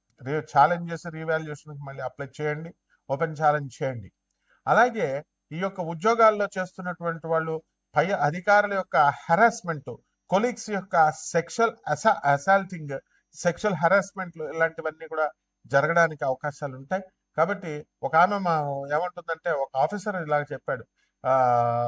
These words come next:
రైల్వేలో పనిచేస్తుంది ఆమె, ఆ, "అమ్మ, నేను, నువ్వు మమ్మల్ని సెక్షువల్‌గా హెరాస్ చేస్తున్నావు. How dare the bloody rascal and the bastard is?" సెక్షువల్ హెరాస్‌మెంట్ అనేటటువంటిది నువ్వు చేస్తున్నావు మమ్మల్ని.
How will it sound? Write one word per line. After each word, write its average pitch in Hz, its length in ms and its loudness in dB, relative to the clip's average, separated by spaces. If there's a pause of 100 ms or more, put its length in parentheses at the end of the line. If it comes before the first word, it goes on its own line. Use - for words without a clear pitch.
(140)
రైల్వేలో 175 360 2
పనిచేస్తుంది 143 600 -8
ఆమె, 139 160 -12 (380)
ఆ, 135 80 0 (600)
"అమ్మ, 165 420 0 (120)
నేను, 147 320 -10
నువ్వు 143 280 -8
మమ్మల్ని 143 400 -8
సెక్షువల్‌గా 220 540 2
హెరాస్ 190 400 2
చేస్తున్నావు. 147 460 -8
How 151 180 -2
dare 165 220 -2
the 160 140 -12
bloody 143 200 -6
rascal 135 640 -6
and 143 120 -12
the 113 80 -12
bastard 127 560 -6
is?" 180 60 -20 (600)
సెక్షువల్ 185 360 -2
హెరాస్‌మెంట్ 175 580 0
అనేటటువంటిది 160 540 -8
నువ్వు 151 260 -10
చేస్తున్నావు 147 360 -6
మమ్మల్ని. 139 500 -12